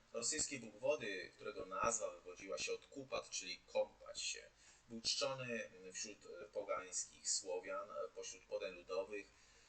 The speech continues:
jest wzmianka o martwej wodzie i oczywiście o żywej wodzie, które posiadały cudowne właściwości. Kupała był również bogiem miłości i płodności.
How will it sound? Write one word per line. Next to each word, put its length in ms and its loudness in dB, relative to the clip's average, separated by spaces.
jest 160 0
wzmianka 440 4
o 40 0
martwej 340 -2
wodzie 240 0
i 80 0
oczywiście 360 -4
o 40 -2
żywej 340 0
wodzie, 360 -2
które 260 -4
posiadały 680 -2
cudowne 340 -6
właściwości. 600 0
Kupała 460 -2
był 300 -12
również 300 -14
bogiem 300 -8
miłości 440 -4
i 40 -18
płodności. 680 -2